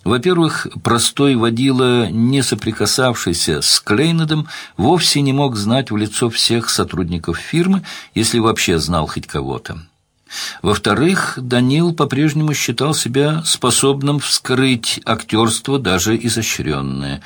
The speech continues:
Как-никак за это и платили. Да и акционером фирмы стал с некоторых пор не за красивые глаза и острые зубы. В течение ближайшего часа он главным образом слушал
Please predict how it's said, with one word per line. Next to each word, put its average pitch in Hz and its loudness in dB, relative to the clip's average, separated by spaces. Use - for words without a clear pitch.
Как-никак 143 -2
за 98 0
это 104 0
и 113 0
платили. 71 -6
Да - -2
и 110 0
акционером 90 0
фирмы 160 0
стал 156 -2
с - 0
некоторых 135 -2
пор 117 4
не 113 4
за 113 0
красивые 104 2
глаза 104 2
и 101 4
острые 98 0
зубы. 90 0
В - -16
течение 107 2
ближайшего 95 2
часа 139 -2
он 92 0
главным 87 2
образом 123 0
слушал 92 0